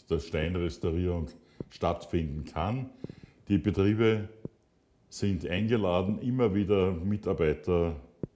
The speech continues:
in die einzelnen Ausbildungsstätten wie Mauerbach oder zeitweise bei Vorträgen auch nach Krems oder ich glaube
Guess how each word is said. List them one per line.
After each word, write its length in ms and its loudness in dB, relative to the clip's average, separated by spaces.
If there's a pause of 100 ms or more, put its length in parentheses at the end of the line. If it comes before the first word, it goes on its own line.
in 120 -4
die 100 -2
einzelnen 640 -2 (460)
Ausbildungsstätten 1120 -2
wie 100 -2
Mauerbach 680 -2
oder 360 -4 (1000)
zeitweise 580 4
bei 120 0
Vorträgen 680 0
auch 220 -4
nach 220 -6
Krems 500 -6
oder 260 -2
ich 320 -6
glaube 420 -2